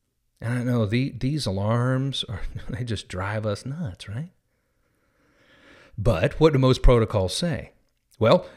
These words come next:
you get an alarm, you go to wherever it is, and you check out the building, right?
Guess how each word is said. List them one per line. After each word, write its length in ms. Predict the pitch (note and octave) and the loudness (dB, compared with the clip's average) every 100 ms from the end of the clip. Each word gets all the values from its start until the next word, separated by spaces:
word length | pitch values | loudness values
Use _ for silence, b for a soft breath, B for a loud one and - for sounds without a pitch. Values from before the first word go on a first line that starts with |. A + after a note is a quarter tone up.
| - | -8
you 80 | F#2+ | 2
get 180 | B2+ | 2
an 60 | C3 | 4
alarm, 380 | A2+ C3 F#3+ E3 | 4 4 4 2
you 80 | A2 | 4
go 220 | B2+ B2 | 4 4
to 340 | B2+ B2 A#2 | 2 0 0
wherever 680 | G#2+ G2+ G#2 A2+ A2 A2 G#2+ | -2 -4 2 4 6 6 4
it 80 | A2 | 4
is, 300 | E3 G3+ - _ _ _ _ _ _ _ _ - | 4 2 -6 _ _ _ _ _ _ _ _ -4
and 340 | C3 B2 A#2 G2+ | 0 2 2 2
you 640 | A2+ A2 G#2+ G#2 G#2 G2+ - _ _ _ _ _ _ | 2 2 2 0 -2 -6 -12 _ _ _ _ _ _
check 200 | - G#2+ | -6 -4
out 140 | F#2+ F2 | -4 -8
the 60 | |
building, 300 | E2+ D2+ - - _ _ _ _ _ | -10 -12 -14 -20 _ _ _ _ _
right? 200 | - F#3+ | -8 -8